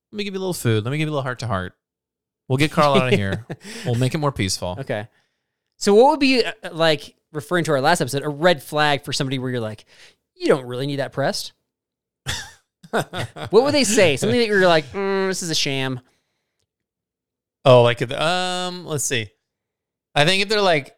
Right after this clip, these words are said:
Speaker 1: I don't know, like, it just depends. Like, if you see somebody, like, just overreacting, but there's no, like, physical visual injury.
Speaker 2: Okay.
Speaker 1: Um, uh, uh,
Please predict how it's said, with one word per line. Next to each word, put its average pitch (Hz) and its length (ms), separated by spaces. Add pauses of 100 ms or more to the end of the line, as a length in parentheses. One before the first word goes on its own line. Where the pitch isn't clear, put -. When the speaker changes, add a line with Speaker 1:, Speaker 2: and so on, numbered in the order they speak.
Speaker 1:
I 160 80
don't 110 120
know, 104 260
like, 107 180
it 147 100
just - 180
depends. 120 220
Like, 117 120
if 135 60
you 135 80
see 147 160
somebody, 139 320
like, 117 220
just - 440 (140)
overreacting, 117 760
but 113 120
there's 107 160
no, 120 120
like, 110 180 (320)
physical 113 720 (260)
visual 117 460
injury. 107 640 (220)
Speaker 2:
Okay. 120 200 (180)
Speaker 1:
Um, 104 500
uh, - 40
uh, 139 220